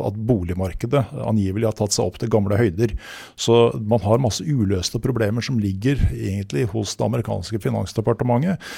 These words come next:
Eh, disse problemene er usynlige så lenge renten er null, for da er bærekostnaden tilnærmet lik null, men kommer renten opp, så blir det veldig synlig, og man kan risikere å tippe et sånt takras ut her.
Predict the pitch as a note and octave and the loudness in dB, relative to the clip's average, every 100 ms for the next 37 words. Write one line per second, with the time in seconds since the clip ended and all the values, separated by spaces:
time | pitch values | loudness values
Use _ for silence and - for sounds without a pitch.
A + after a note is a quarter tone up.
0 | - - C3 B2 A#2+ - G2 B2+ G2+ A2+ | -16 -6 -2 0 2 0 2 2 4 2
1 | D3+ G#2+ A#2+ B2 - A#2 F#2+ F#2+ A#2+ C#3+ | 2 2 2 -2 0 0 0 0 0 2
2 | A#2+ F#2+ B2 G2 - A2 A#2 D3+ - G#2 | 0 0 -2 -2 0 0 2 0 -2 -2
3 | A2 A#2+ G2 F2+ G2 - A2+ A2+ A2 A2 | 0 0 0 0 -2 0 0 0 2 2
4 | G#2+ G#2+ A#2+ A2 B2+ A#2+ E3+ F3 A#2 A2 | 2 0 -2 -2 -2 0 2 2 2 0
5 | - - A2+ - G2+ - C#3+ - - A2+ | -6 -2 0 0 -2 -2 -4 -2 -2 0
6 | G2 G2 A#2 G2+ A2 - C3+ F#2 D#3 B2 | -2 -2 -4 -2 -2 0 0 0 0 2
7 | G#2+ A2 A#2+ A2+ G#2 - - F#2 G#2+ A2 | 2 2 2 0 0 2 2 2 -2 2
8 | G#2+ G#2+ - - - - - F#2 - - | 2 2 -4 -18 -20 -8 2 2 2 2
9 | A2+ B2+ G#2+ A2 G#2+ - G2+ - A2 A2 | 4 4 0 0 0 0 -2 2 0 2
10 | G#2 G#2+ - A2 | -2 -2 0 4